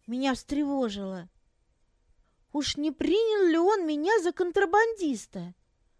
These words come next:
Я сам сознавал, что по виду похож на бродягу, со сломанной кастрюлькой за спиной, фрегатом под мышкой.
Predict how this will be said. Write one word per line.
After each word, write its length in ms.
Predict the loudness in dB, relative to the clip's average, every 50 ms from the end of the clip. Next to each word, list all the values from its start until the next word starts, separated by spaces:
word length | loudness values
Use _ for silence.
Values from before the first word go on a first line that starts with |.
| _ _ _ _ _ _ _ _ _ _ _ _ _ _ _ _ _ _ _ _
Я 360 | -8 -2 0 0 0 0 -2
сам 360 | -4 -2 0 2 2 2 2
сознавал, 600 | -4 -6 -8 -8 -8 -6 -6 -4 -2 -2 -2 -2
что 260 | -4 -6 -8 -8 -8 -8
по 220 | -4 -4 -4 -2
виду 240 | -2 -2 -4 -4 0
похож 420 | 0 0 0 0 -2 -4 -4 -4
на 100 | -6 -4
бродягу, 680 | 2 4 4 4 4 4 2 2 2 0 -2 -8 -14 -16 _ _ _ _ _ _ _ _ _ _ _ _
со 200 | -12 -8 -8 -6
сломанной 480 | -6 -4 0 0 0 0 -2 -4 -6 -6
кастрюлькой 680 | -6 -6 -6 -6 -6 -6 -2 -2 -2 -2 -2 -4 -6
за 120 | -6 -6 -8
спиной, 540 | -10 -10 -10 -8 -6 -6 -6 -6 -8 -10 _ _ _ _ _ _ _
фрегатом 760 | _ _ -6 -4 -4 -4 -2 2 4 4 4 4 0 -6 -6
под 220 | -2 0 -2 0 -2
мышкой. 580 | -4 -6 -6 -6 -8 -10 _ -12 -12 -12 -14